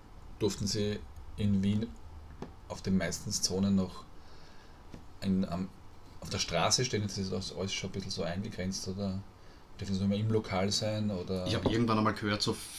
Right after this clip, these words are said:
Speaker 2: fünfzig Meter von der Marilferstraße weg
Speaker 1: Ja,
Speaker 2: und
Speaker 1: irgend
Speaker 2: so,
Speaker 1: so.
Speaker 2: also, ja.
Speaker 1: Weil da die, die Anrainer sich, ja,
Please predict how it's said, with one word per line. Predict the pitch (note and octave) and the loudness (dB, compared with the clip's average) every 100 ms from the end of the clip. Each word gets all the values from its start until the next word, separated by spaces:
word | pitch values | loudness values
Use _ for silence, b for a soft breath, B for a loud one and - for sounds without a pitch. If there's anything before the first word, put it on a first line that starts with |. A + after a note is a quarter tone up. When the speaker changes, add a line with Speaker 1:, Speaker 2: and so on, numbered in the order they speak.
| - - | -10 -6
Speaker 2:
fünfzig | G#2+ - B2+ | -4 0 2
Meter | A2+ G#2 A2+ | 2 0 -2
von | A2+ | 0
der | G#2+ | 0
Marilferstraße | G#2 G#2 G#2 - - G#2+ - G#2+ | 2 2 2 0 0 2 2 4
weg | G#2 F2+ | 4 6
Speaker 1:
Ja, | F#2 | 8
Speaker 2:
und | F#2 | 8
Speaker 1:
irgend | G2 | 8
Speaker 2:
so, | F2 | 6
Speaker 1:
so. | - G2 | 2 -2
Speaker 2:
also, | - | -2
ja. | D#2 | -2
Speaker 1:
Weil | G2 | 2
da | G2 | 4
die, | F#2+ G2 G2 - | 4 0 -4 2
die | F2+ | 4
Anrainer | F#2 F#2+ F#2+ F#2+ | 6 4 4 4
sich, | F#2+ F2 - | 0 -2 0
ja, | A2 | 2